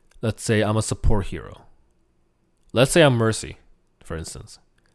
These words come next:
and we play on a comp. And let's say my D P Ss get wiped out.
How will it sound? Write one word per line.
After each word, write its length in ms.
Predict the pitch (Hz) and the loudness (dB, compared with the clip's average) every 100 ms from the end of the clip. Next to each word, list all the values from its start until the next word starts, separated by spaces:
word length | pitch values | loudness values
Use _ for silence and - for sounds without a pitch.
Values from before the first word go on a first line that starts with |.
| _ _ _ _ - | _ _ _ _ -10
and 160 | 104 | -4
we 80 | 104 | -2
play 220 | - 120 | 2 2
on 80 | 104 | 2
a 60 | 87 | -4
comp. 320 | - - - - _ _ _ _ _ _ _ - - | -10 -6 -6 -6 _ _ _ _ _ _ _ -20 -10
And 160 | 113 107 | -6 -4
let's 180 | 101 - | -4 -4
say 560 | 113 104 101 98 95 - _ _ _ _ _ - | -2 0 2 0 -2 -6 _ _ _ _ _ -6
my 160 | 123 127 | 2 2
D 140 | 131 | 4
P 140 | 127 135 | 4 4
Ss 220 | 113 117 | 2 -2
get 160 | 104 | -4
wiped 300 | 95 92 - | -2 -2 -4
out. 180 | 85 80 | -10 -10